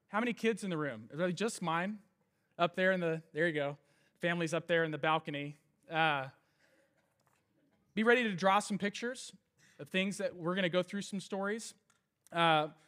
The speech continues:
but I want you guys to write down, if there are any big themes that come out, I want you to write 'em down, okay? Because we don't always get a chance to do this. And today's story, we're gonna be spending some time with Joshua, the leader after Moses, and I want you guys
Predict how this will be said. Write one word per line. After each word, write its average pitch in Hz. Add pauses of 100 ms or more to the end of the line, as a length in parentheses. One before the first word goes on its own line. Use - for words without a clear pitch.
(140)
but 196
I 180
want 214
you 269
guys 269
to 247
write 190
down, 185
if 160
there 254
are 254
any 247
big 214
themes 226
that 185
come 175
out, 147 (360)
I -
want 226
you 285
to 254
write 214
'em 196
down, 147 (400)
okay? 175 (380)
Because 180
we 190
don't 269
always 247
get 226
a 196
chance 185
to 160
do 147
this. - (640)
And 180
today's 196
story, 233
we're 165
gonna 185
be 180
spending 202
some 190
time 180
with 156
Joshua, 151 (560)
the 156
leader 180
after 170
Moses, 190 (320)
and 160
I 165
want 202
you 233
guys 190